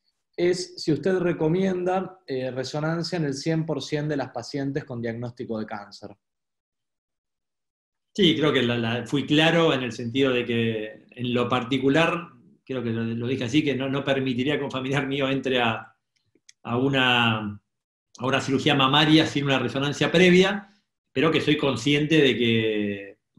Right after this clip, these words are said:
Speaker 2: por cuestiones de logística, de cobertura, eh, en salud y demás, no todo el mundo puede hacerlo, y bueno, para eso está el, la selección esa que dimos con los factores de riesgo,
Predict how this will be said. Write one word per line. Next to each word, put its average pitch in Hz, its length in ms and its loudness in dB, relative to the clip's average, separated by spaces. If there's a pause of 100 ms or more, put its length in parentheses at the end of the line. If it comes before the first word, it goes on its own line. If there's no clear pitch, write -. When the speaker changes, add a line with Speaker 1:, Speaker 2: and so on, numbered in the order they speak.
(120)
Speaker 2:
por 110 140 -6
cuestiones 117 380 -2
de 117 40 0
logística, 135 600 2
de 117 160 -2
cobertura, 113 960 0 (400)
eh, 110 280 -8
en 117 140 -2
salud 135 440 4
y 131 120 4
demás, 143 300 2
no 135 160 -2
todo 143 100 2
el 135 80 2
mundo 143 280 0
puede 156 160 4
hacerlo, 180 260 2
y - 20 6
bueno, 127 300 2
para 120 280 2
eso 170 420 2 (440)
está 135 640 0
el, 120 380 -2
la 120 100 -2
selección 131 600 -2
esa 147 280 0
que 123 120 0
dimos 139 260 2
con 127 140 -2
los 117 120 -6
factores 117 380 -2
de 123 80 -2
riesgo, 139 720 2